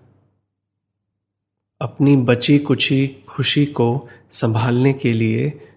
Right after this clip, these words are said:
छोड़नी पड़ी मुझे अपने सपनों की डोर।"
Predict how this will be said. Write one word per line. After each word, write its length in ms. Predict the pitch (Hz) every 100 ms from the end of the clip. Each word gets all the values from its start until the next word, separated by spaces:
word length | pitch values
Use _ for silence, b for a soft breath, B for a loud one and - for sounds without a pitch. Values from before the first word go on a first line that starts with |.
| _
छोड़नी 440 | - 131 123 131 139
पड़ी 360 | 135 120 123
मुझे 440 | 123 113 - 139 135
अपने 360 | - - 127
सपनों 440 | 127 120 117 120 120
की 240 | 120 123
डोर।" 420 | 113 110 110 -